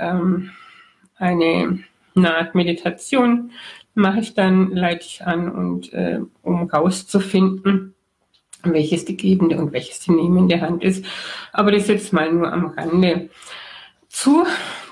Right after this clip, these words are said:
den einzelnen Fingern. Der Daumen, der steht für, für den Intellekt und für, aber auch für sehr Sorgen. Deswegen sagt man auch zum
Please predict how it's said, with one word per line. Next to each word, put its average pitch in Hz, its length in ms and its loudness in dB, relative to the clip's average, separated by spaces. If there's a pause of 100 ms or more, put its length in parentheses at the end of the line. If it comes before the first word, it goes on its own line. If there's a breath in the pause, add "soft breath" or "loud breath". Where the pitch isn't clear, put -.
(100)
den 226 400 0
einzelnen 190 1200 -2
Fingern. 180 960 -4 (640 loud breath)
Der 190 80 2
Daumen, 185 500 0
der 165 120 0
steht 262 340 -2
für, 214 520 2 (1080 loud breath)
für - 240 -6
den 196 200 2
Intellekt 208 840 0 (440 soft breath)
und 175 240 0
für, 170 520 2
aber 170 140 0
auch 180 60 -2
für - 180 0
sehr 156 360 -2
Sorgen. 170 800 -2
Deswegen 180 380 -2
sagt 185 220 0
man 185 120 0
auch 170 160 -6
zum 180 400 -2